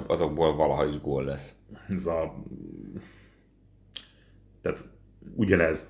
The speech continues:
Speaker 2: hogy a, a kapu előtt, tizenhatos előtt
Speaker 1: Impotencia.
Speaker 2: semmi. Igen.
Speaker 1: Impotencia.
Speaker 2: Igen, igen. Tehát
Speaker 1: Ke-,
Speaker 2: a két lábon
Speaker 1: hogy a
Speaker 2: járó
Speaker 1: gyó-,
Speaker 2: veszélytelenség.
Speaker 1: <laughs> a gyó-, gyógyíthatatlan folytában.
Speaker 2: <laughs>
Speaker 1: Én adok neki hármast.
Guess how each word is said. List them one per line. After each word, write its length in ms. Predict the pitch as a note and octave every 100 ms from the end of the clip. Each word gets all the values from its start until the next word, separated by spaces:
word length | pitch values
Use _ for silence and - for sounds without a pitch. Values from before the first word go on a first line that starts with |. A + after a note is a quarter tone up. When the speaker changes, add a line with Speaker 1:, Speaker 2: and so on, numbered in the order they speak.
| -
Speaker 2:
hogy 100 | D#2+
a, 260 | D2+ - -
a 80 |
kapu 340 | - A2+ - F2
előtt, 520 | F2+ G#2+ G#2 - - - - -
tizenhatos 520 | F#2+ F2 D2+ F2 -
előtt 440 | F#2 F#2 F2+ - - - - - - - _ -
Speaker 1:
Impotencia. 720 | G2 D#2+ D#2 D#2+ D2+ - F2
Speaker 2:
semmi. 260 | D2+ D#2 - - _ -
Igen. 160 | F#2+
Speaker 1:
Impotencia. 600 | E2 E2 - D#2 D2 D#2
Speaker 2:
Igen, 180 | D#2 D#2 - -
igen. 320 | - - - - - -
Tehát 160 | - -
Speaker 1:
Ke-, 240 | F#2 G2
Speaker 2:
a 180 | G2 -
két 240 | A2 F#2+
lábon 180 | E2+ A#2
Speaker 1:
hogy 100 | -
a 20 |
Speaker 2:
járó 160 | - -
Speaker 1:
gyó-, 100 | A#2
Speaker 2:
veszélytelenség. 840 | F2+ - D#2+ - G2+ A2 G#2 -
Speaker 1:
<laughs> 0 |
a 40 | G#2+
gyó-, 180 | G#2 G#2+ A2+ A2
gyógyíthatatlan 760 | A2+ F#2 F2 F2 F2+ F#2 E2+
folytában. 720 | D#2+ F#2 B2+ C#3 B2 A2 F#2 F2+
Speaker 2:
<laughs> 160 | - E3 - - C#3 - C3 - - - - - - - - -
Speaker 1:
Én 180 | - A#2
adok 220 | A#2+ C3+
neki 220 | A#2 A2 F#2+
hármast. 560 | G2 F2+ F2+ F2 -